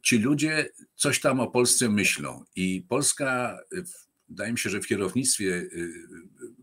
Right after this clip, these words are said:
politycznym rosyjskim jest tym krajem, który może nie zdradził, ale tak szybko odbiegł.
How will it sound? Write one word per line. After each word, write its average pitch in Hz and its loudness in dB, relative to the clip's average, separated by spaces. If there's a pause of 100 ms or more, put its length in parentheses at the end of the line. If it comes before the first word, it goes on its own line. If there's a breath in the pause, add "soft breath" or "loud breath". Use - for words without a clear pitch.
(180)
politycznym 95 -4
rosyjskim 101 -2
jest 95 -4
tym 92 -4
krajem, 98 -6
który 92 -2 (420 loud breath)
może 110 2
nie 123 4
zdradził, 104 0
ale 101 -4
tak 107 -2
szybko - 0
odbiegł. 78 -2